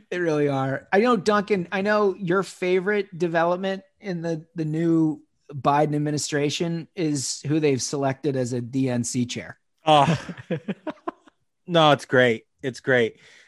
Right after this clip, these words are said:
Speaker 2: Uh, so Jamie Harrison, um, you may recall, ran against Lindsey Graham in South Carolina for, for United States Senate, you know, raised north of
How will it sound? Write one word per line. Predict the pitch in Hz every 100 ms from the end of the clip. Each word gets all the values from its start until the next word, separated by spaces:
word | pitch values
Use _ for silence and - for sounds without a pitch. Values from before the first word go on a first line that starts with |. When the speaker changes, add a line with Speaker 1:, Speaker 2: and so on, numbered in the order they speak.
| _ -
Speaker 2:
Uh, | 123 113 110 107 _ -
so | - 131
Jamie | 123 147 147
Harrison, | 123 127 117 - 104 95 101 _
um, | 113 104 98 98 107 -
you | 120 104
may | 101
recall, | 95 90 - 101 98 95 - _ _ _ -
ran | 110 107 107 104 104 - -
against | 110 101 117
Lindsey | 107 101
Graham | 110 107 104
in |
South | - 104 -
Carolina | 104 101 101 98
for, | - 104 95 -
for | -
United | 101 98 95
States | - 95 -
Senate, | 147 143 123 - - - - -
you | 156
know, | 113
raised | 113 127 127 120 - - -
north | 127 127 120 117 123
of | 104